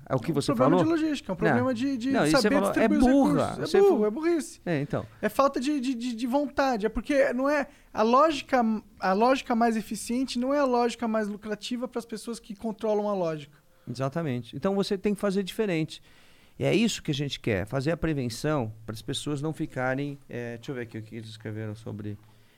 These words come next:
Speaker 1: Em agosto, quatrocentos e cinquenta e sete mil pessoas aguardavam fila de espera por consulta especializada, duzentos e quatro mil por exames.
Speaker 2: Uma galera.
Speaker 1: Peraí,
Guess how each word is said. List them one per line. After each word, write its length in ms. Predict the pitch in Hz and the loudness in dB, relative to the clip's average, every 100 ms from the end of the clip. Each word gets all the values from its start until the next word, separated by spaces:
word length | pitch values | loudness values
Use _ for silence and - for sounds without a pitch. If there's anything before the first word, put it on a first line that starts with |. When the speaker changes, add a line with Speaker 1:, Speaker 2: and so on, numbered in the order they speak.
| - | -8
Speaker 1:
Em 120 | 123 | -2
agosto, 440 | 143 123 156 175 - | -2 0 0 -2 -4
quatrocentos 380 | 160 - 156 | -6 -4 -6
e 40 | 147 | -6
cinquenta 300 | 151 147 143 | -6 -4 -4
e 60 | 135 | -6
sete 340 | - 143 - | -4 -6 -4
mil 240 | 127 165 | -2 -2
pessoas 600 | 208 180 165 - 160 160 | -2 -2 -2 -2 -2 0
aguardavam 600 | 139 127 135 117 135 135 | -2 -2 -2 0 0 -2
fila 480 | 120 - 135 147 156 160 _ - _ _ | -8 -6 -4 -2 -4 -8 _ -20 _ _
de 120 | 120 | -8
espera 480 | 131 - 143 143 156 | -8 -6 0 2 2
por 180 | 147 151 | -2 -8
consulta 540 | - 147 135 - 151 151 | -4 -4 -4 -4 -4 -4
especializada, 840 | - 143 - 135 131 110 110 107 | -6 -6 -4 -4 -4 -2 -2 -4
duzentos 380 | 113 110 156 175 | -4 -2 -2 -2
e 40 | |
quatro 380 | 160 160 160 156 | -2 0 -2 -2
mil 360 | 131 135 180 196 | -2 -2 -2 -4
por 160 | - 160 | -6 -4
exames. 760 | 151 113 120 113 107 - - - - - _ _ _ _ _ | -4 -6 -6 -6 -8 -12 -16 -20 -20 -20 _ _ _ _ _
Speaker 2:
Uma 120 | - 143 | -20 -14
galera. 440 | 143 185 190 156 156 | -12 -10 -10 -12 -6
Speaker 1:
Peraí, 340 | - 143 131 | -2 -2 -2